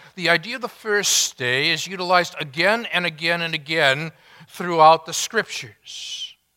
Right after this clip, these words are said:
Louis Chafer, in his book, Grace, spots eleven events that deal with first day phenomena. The first and most obvious,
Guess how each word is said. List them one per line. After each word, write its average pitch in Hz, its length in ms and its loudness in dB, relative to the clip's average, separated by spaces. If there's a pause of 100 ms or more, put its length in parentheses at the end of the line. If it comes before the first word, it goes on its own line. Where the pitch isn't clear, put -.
(680)
Louis 214 300 -4
Chafer, 156 760 2
in 160 140 0
his 151 300 -6
book, 160 500 2 (240)
Grace, 156 840 -4 (300)
spots - 600 4
eleven 170 480 2
events 185 500 -2
that 180 120 -12
deal 175 160 -6
with 165 80 -8
first - 440 -10
day 151 240 0 (160)
phenomena. 151 720 0 (880)
The 131 80 -20
first 165 440 -4
and 147 80 -10
most 139 360 -4
obvious, 151 840 0